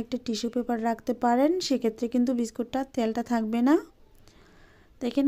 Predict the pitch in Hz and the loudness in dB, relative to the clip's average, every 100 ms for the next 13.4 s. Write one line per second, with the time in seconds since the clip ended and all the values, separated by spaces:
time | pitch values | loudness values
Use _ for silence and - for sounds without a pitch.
0 | 285 - 254 262 247 262 285 247 226 - | 2 2 2 2 2 2 2 0 0 0
1 | 247 226 214 - 233 240 226 226 - 311 | 0 2 -2 -2 -4 0 -2 0 0 0
2 | 320 226 226 - 262 - 247 240 240 226 | 0 -2 -2 -2 -2 0 0 2 2 0
3 | 226 - 320 415 - _ _ _ _ _ | -2 -2 -2 -2 -6 _ _ _ _ _
4 | - - - _ - 254 269 277 294 294 | -20 -20 -20 _ -2 2 4 4 2 2
5 | 254 233 - 240 233 214 214 240 247 233 | 0 -2 -4 -2 2 2 2 0 -2 -2
6 | 247 240 320 - _ - - - - - | -2 -2 -4 -8 _ -20 -20 -20 -14 2
7 | 294 294 - 285 277 262 269 277 262 240 | 4 4 6 6 6 6 6 6 6 6
8 | 226 220 220 220 220 233 247 254 277 254 | 6 4 2 -2 -2 0 2 4 4 4
9 | 220 226 226 247 247 247 240 247 240 240 | 4 2 0 0 0 0 2 4 2 0
10 | 247 240 233 240 254 285 - 240 208 240 | -2 2 4 4 4 2 0 0 2 0
11 | 254 311 294 247 226 226 220 208 208 208 | 0 2 2 2 2 0 0 -2 -2 -2
12 | 202 196 196 202 214 240 254 220 214 - | 0 -2 -2 -2 0 2 2 2 0 0
13 | 254 254 247 254 | -2 0 0 2